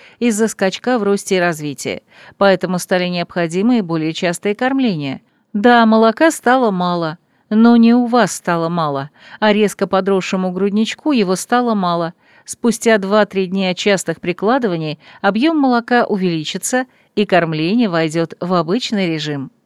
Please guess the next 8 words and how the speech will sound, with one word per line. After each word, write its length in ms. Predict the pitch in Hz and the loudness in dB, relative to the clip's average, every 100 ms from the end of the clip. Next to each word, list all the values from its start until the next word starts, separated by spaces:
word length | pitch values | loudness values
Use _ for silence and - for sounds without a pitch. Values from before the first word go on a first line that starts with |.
| _ _ | _ _
Существует 720 | - 226 254 233 294 302 254 | -2 0 0 0 2 2 2
только 300 | 277 247 262 | 0 0 0
два 300 | 214 202 160 | 2 2 2
достоверных 680 | 160 - 190 185 170 165 | 0 0 2 2 -2 -4
признака, 640 | - 185 233 202 160 160 156 | -2 -2 0 -2 0 0 0
ориентируясь 720 | - 185 196 190 180 165 160 | 0 -2 -2 -4 -2 -2 -4
на 120 | 180 175 | -6 -4
которые, 560 | 190 226 277 202 147 | -2 -2 0 0 -2